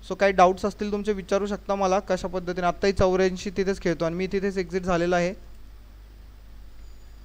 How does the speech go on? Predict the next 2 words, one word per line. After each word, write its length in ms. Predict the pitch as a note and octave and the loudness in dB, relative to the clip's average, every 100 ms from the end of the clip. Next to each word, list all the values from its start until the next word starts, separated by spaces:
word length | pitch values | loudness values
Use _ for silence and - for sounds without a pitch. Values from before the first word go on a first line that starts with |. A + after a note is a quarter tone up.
| - - - - - - - - - - - - - - - - - - - - - - - - - - - - - | -18 -18 -18 -18 -16 -16 -16 -16 -16 -18 -18 -18 -20 -18 -16 -16 -18 -18 -18 -18 -18 -18 -18 -18 -18 -18 -18 -10 -2
Profit, 320 | E3 - D#3 - - - - - - - - - - - - - - - - - - - - - - - - - - - - - - D#3+ | 0 0 -4 -6 -18 -18 -18 -18 -18 -18 -18 -18 -18 -18 -12 -6 -4 -4 -6 -8 -12 -14 -14 -18 -20 -20 -20 -20 -20 -20 -20 -20 -16 -4
Yes, 580 | E3 F#3+ F#3+ - - | 0 0 -2 -12 -16